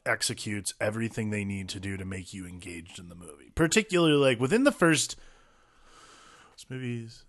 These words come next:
within, within the first, like, half hour of the movie, probably forty,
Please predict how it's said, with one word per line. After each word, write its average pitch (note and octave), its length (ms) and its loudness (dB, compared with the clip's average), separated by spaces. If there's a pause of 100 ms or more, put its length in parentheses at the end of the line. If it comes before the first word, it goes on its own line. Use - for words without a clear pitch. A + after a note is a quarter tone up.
(140)
within, G3 360 6
within G#3 200 8
the A#3+ 80 6
first, G3 340 6
like, C3 260 6
half C3+ 420 6
hour B2 280 8
of A#2 100 2
the A2 60 -2
movie, G2+ 360 -4
probably A#3+ 260 8
forty, F#3 340 6